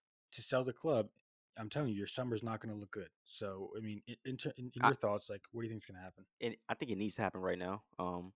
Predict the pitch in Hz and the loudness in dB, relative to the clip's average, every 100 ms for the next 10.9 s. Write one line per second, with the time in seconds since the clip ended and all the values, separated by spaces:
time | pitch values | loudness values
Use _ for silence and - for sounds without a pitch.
0 | _ - 90 87 _ _ _ _ _ - | _ -14 -14 -14 _ _ _ _ _ -12
1 | 101 - 113 139 131 107 113 107 - - | -12 0 4 6 6 8 8 6 4 -8
2 | - _ _ _ _ _ - _ _ 123 | -14 _ _ _ _ _ -20 _ _ -2
3 | 120 113 110 110 - 110 104 101 104 _ | 0 4 4 2 -2 0 0 -2 -6 _
4 | _ _ _ 104 - 117 120 120 113 107 | _ _ _ -4 4 4 4 4 4 4
5 | 104 101 90 - _ _ _ - 95 82 | 4 4 2 -6 _ _ _ -2 0 0
6 | - - 87 85 80 - - 104 104 - | -2 0 4 4 2 -6 4 8 8 8
7 | 95 - 104 90 87 87 87 87 87 87 | 0 4 4 4 2 0 0 -2 -4 -2
8 | 87 85 _ _ _ _ _ _ 107 113 | -2 -2 _ _ _ _ _ _ 2 4
9 | 101 95 95 95 87 85 85 _ _ _ | 6 4 2 0 -2 -4 -10 _ _ _
10 | 107 113 101 98 90 90 87 78 | 10 12 12 10 10 6 2 0